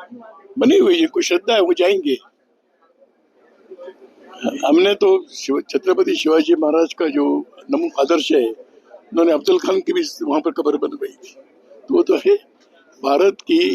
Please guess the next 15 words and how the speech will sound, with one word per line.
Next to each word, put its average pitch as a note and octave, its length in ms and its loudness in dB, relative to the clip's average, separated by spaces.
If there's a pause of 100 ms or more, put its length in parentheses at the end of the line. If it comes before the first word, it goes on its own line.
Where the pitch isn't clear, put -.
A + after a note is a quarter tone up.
(120)
ये D3+ 180 0
उदारता E3 840 -2
की C3+ 320 -4 (720)
सर्वसमावेशकता D#3 1300 -2
का D3+ 180 -4
प्रतीक C#3 440 -4
है. A#2 160 -8 (800)
वो C3 80 0
कबर C3+ 320 0
रहे, C#3+ 380 2
जिसको - 320 -6
जाना B2+ 280 0
है C#3+ 120 0
वो B2+ 120 2
जाए. C3+ 420 0